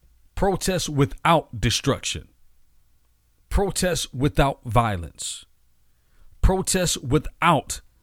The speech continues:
the looting. Always remember, there is a better way. Ladies and gentlemen, there is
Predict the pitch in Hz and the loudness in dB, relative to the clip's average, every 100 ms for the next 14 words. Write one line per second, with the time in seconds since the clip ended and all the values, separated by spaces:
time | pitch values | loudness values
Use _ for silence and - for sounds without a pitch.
0 | _ - 104 120 117 98 71 - - - | _ -6 0 2 2 0 -6 -14 -20 -20
1 | _ _ _ _ _ _ _ _ - - | _ _ _ _ _ _ _ _ -8 0
2 | 196 208 170 143 113 113 120 104 78 69 | 2 4 2 4 4 4 4 2 -2 -6
3 | _ _ _ _ _ _ _ _ _ _ | _ _ _ _ _ _ _ _ _ _
4 | 92 101 - 131 120 82 65 - - - | -2 -2 0 2 2 2 -2 -12 -14 -14
5 | _ _ _ _ _ - 92 82 85 78 | _ _ _ _ _ -8 -6 -4 -6 -6
6 | 76 71 69 - _ _ _ _ _ _ | -10 -10 -12 -18 _ _ _ _ _ _
7 | _ _ _ _ _ _ _ _ - 92 | _ _ _ _ _ _ _ _ -8 -2
8 | 98 95 92 82 85 73 65 - _ _ | 0 0 -2 -2 -4 -6 -14 -20 _ _
9 | _ _ _ _ _ - _ _ 98 92 | _ _ _ _ _ -20 _ _ -6 -2
10 | 107 - 139 135 113 76 73 - - | -2 -2 0 2 2 -2 -10 -12 -12